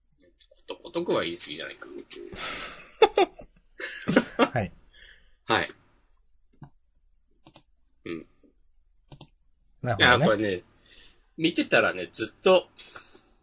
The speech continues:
Speaker 1: いろいろ言いたくなるわ。から。
Speaker 2: はい。
Speaker 1: うん、
Speaker 2: まあ、
Speaker 1: 終わりましょう。
Speaker 2: はい。まあ、
Speaker 1: うん。
Speaker 2: こうやってね、二人のスタンスは分かったことなんで。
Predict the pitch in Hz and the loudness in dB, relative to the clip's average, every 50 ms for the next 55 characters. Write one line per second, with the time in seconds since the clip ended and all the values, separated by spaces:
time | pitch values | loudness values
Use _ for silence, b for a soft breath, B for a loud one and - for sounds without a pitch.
0 | _ _ - 151 151 151 151 147 147 143 143 143 165 151 - 160 160 147 123 - | _ _ -8 -2 2 2 4 4 4 2 0 0 -2 -4 -4 -4 -6 -6 -8 -10
1 | _ _ _ _ _ _ _ _ _ _ _ _ _ _ _ _ _ _ _ _ | _ _ _ _ _ _ _ _ _ _ _ _ _ _ _ _ _ _ _ _
2 | _ _ _ _ _ _ _ _ _ _ _ _ _ _ _ _ _ _ _ _ | _ _ _ _ _ _ _ _ _ _ _ _ _ _ _ _ _ _ _ _
3 | _ _ _ - - 151 143 131 131 139 - - _ _ _ B B B B B | _ _ _ -6 0 2 4 4 4 2 0 -6 _ _ _ B B B B B
4 | B B _ _ _ _ _ _ _ _ _ _ _ _ - - _ _ - 135 | B B _ _ _ _ _ _ _ _ _ _ _ _ -20 -20 _ _ -4 -4
5 | 120 - - - _ _ _ _ _ _ - - - _ _ _ _ - 95 90 | -4 -4 -6 -12 _ _ _ _ _ _ -20 -20 -20 _ _ _ _ -6 -6 -6
6 | 85 - _ - 101 214 151 117 120 - - - - - - - _ _ - - | -6 -4 _ 6 8 8 8 6 2 -2 -6 -6 -8 -12 -20 -20 _ _ -20 -8
7 | - - 170 180 143 110 - - - - _ _ _ - - 208 202 185 156 143 | 2 6 6 6 6 4 0 -12 -20 -20 _ _ _ -4 2 4 6 6 6 4
8 | 120 107 - - _ - - - - - _ _ - - _ - - - - - | 2 0 -4 -8 _ -20 -18 -18 -18 -18 _ _ -20 -20 _ -20 -20 -20 -20 -20
9 | _ _ - 170 165 - 165 165 160 - - - 175 175 165 143 123 - - 139 | _ _ 0 0 2 4 4 4 4 4 2 4 6 6 6 4 2 2 0 0
10 | 131 123 - 113 110 110 - 120 117 - - - 95 85 - - - - 107 - | 2 2 2 2 2 4 4 2 2 2 0 -2 -2 -2 -2 -6 -12 -12 -10 -8
11 | - 101 98 90 90 90 87 85 82 | -6 -4 -4 -4 -4 -6 -6 -8 -8